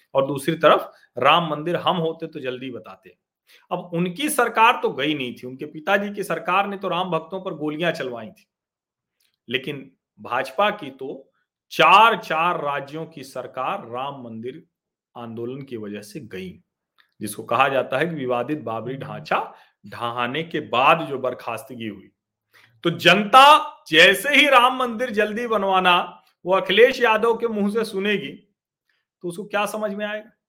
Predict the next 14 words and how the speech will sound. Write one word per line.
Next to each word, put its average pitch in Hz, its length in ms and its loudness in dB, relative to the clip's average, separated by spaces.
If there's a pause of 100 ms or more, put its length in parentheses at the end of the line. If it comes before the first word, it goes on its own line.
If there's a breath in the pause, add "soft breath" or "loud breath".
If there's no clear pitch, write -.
(960)
क्या 202 200 8
सोचने 139 460 -10
लगेगी 110 380 -10
वो? 85 160 -20 (680 soft breath)
उसको 185 300 -4
फिर - 240 4 (480)
पूरा 233 540 6
नब्बे 190 480 0
के 190 200 -2
दशक 165 480 -6
का 240 140 -2
मंदिर 170 600 -6
निर्माण 143 560 -4
आंदोलन 135 720 -8